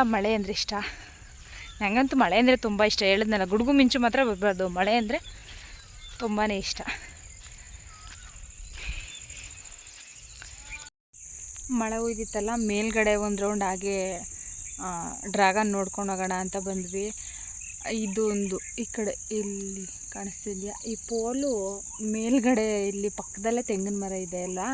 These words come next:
ಹಾಗಾಗಿ ಅದ್ರದ್ದು ಗರಿ ಬಿದ್ದು, ಆ, ಈ ಸಿಮೆಂಟ್ ಪೋಲ್ ಏನಾಗಿದೆ ಅಂದರೆ ಕೆಳಗಡೆ ಬಿದ್ದೋಗ್ಬಿಟ್ಟಿದೆ. ಕೆಳಗಡೆ ಬಿದ್ದೋಗಿ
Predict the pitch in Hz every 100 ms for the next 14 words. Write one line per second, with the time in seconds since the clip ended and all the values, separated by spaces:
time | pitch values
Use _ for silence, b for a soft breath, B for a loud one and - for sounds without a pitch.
0 | 233 B B B B B B 220 196 190
1 | 208 233 202 196 190 185 214 202 233 214
2 | 208 185 285 - B B B B B B
3 | B B B B - - 214 202 190 180
4 | - - 240 262 254 262 - 226 202 196
5 | 185 180 180 180 175 240 - 220 214 208
6 | 185 180 175 170 180 175 170 185 180 196
7 | 202 196 180 180 208